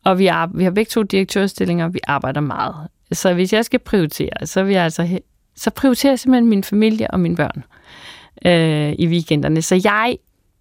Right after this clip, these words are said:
kan simpelthen ikke sige, at jeg render til middagsselskaber lørdag aften. Det gør jeg ikke. Det gør vi ikke.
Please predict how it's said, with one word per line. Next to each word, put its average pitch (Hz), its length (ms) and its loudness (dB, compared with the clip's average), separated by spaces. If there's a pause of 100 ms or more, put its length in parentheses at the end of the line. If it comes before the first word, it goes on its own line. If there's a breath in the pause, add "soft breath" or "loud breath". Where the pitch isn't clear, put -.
(320)
kan 240 140 0
simpelthen 220 760 -2
ikke 202 160 -4
sige, 220 420 -2
at 175 200 0
jeg 185 300 0
render 175 260 0
til 175 200 0
middagsselskaber 170 920 -2
lørdag 170 360 0
aften. 180 380 -4
Det 180 160 -4
gør 170 160 2
jeg 202 280 0
ikke. 220 200 -8
Det 185 100 -6
gør 165 140 0
vi 214 260 0
ikke. 202 180 0